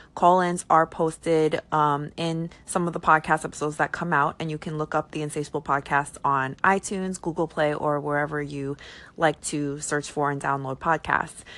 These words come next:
So the last one that came out was actually yesterday. They come out every Tuesday, and it was about masturbation. Some of you might remember calling in about that. So if you do, uh, definitely check it out to see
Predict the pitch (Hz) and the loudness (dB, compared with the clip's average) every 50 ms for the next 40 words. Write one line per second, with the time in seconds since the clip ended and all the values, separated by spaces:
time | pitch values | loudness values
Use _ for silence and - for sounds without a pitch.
0 | - - - - - 185 175 175 170 165 170 170 180 180 190 208 240 - - 247 | -20 -16 -8 2 6 8 10 10 10 8 8 6 6 6 6 6 6 4 2 0
1 | 247 240 233 - - 240 226 226 220 220 220 214 - 180 170 170 165 - - 156 | 0 0 -2 -2 -2 -2 2 4 4 4 4 2 2 2 2 2 2 2 2 0
2 | 165 - - 185 185 185 170 156 156 - - 156 151 151 151 151 156 147 - 165 | 0 0 -4 -4 -2 0 0 0 0 -2 -2 -2 -2 -2 -2 -2 -4 -4 -4 -4
3 | 156 147 151 156 165 175 - - 151 147 - - 147 147 147 143 - 143 143 143 | -2 -2 0 -2 -2 -4 -4 -4 -6 -4 -4 -2 -2 0 0 0 -2 -2 -2 -2
4 | 147 147 139 - 160 147 - - 160 156 147 170 175 - - 202 185 220 254 240 | -2 -4 -2 -2 -4 -4 0 0 2 2 2 2 0 0 -2 -2 0 0 0 -2
5 | - 156 120 - - - - - - - - 208 196 202 202 202 208 190 185 180 | -4 -6 -8 -10 -12 -16 -20 -20 -18 -2 2 2 4 4 4 2 4 4 6 4
6 | 180 - - 175 170 160 160 156 160 160 156 156 - - 160 156 156 156 165 165 | 4 4 0 0 0 0 0 0 0 0 0 -2 0 0 0 0 0 0 -2 -2
7 | 175 175 196 202 214 - 247 247 269 - - - - - 180 170 165 170 - 170 | 0 2 2 2 2 2 2 2 2 2 -2 -6 -2 2 2 2 2 2 -2 -4
8 | 170 156 147 175 - 175 202 233 247 - - - - - 170 165 160 160 160 170 | -6 -2 0 2 4 4 4 2 0 -4 -10 -4 0 4 6 6 6 6 4 2
9 | - - - 175 175 170 - 180 175 175 - 185 - 175 160 165 - 160 165 - | -2 -8 -4 -2 0 0 0 -2 -6 -6 -6 -4 -2 0 0 0 -2 -4 -8 -8
10 | 160 160 160 | -6 -6 -6